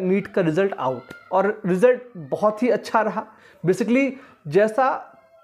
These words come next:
ट्रेंड चलता आ रहा है प्रीवियस दो से तीन सालों से, सेम वैसा ही रिजल्ट रहा। हाँ, एक आश्चर्यजनक बात यह है कि इस बार जो लड़कियां हैं वो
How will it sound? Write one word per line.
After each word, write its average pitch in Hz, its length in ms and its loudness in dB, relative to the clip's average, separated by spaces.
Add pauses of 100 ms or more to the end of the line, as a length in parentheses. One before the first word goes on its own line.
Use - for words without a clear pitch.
(160)
ट्रेंड 247 280 2
चलता 208 400 0
आ 190 280 0
रहा 202 160 -2
है 226 60 2
प्रीवियस 208 580 -2
दो 170 120 2
से 208 120 -4
तीन 202 220 -2
सालों 190 300 2
से, 220 240 -2 (220)
सेम 226 340 0
वैसा 180 380 2
ही 214 160 0
रिजल्ट 160 320 0
रहा। 117 180 -4 (200)
हाँ, 240 160 0
एक 269 260 0
आश्चर्यजनक 220 520 2
बात 226 280 0
यह 208 200 2
है 214 120 -2
कि 208 160 -4
इस 180 140 -6
बार 190 180 2
जो 190 100 0
लड़कियां 170 460 -2
हैं 180 140 -4 (300)
वो 240 60 0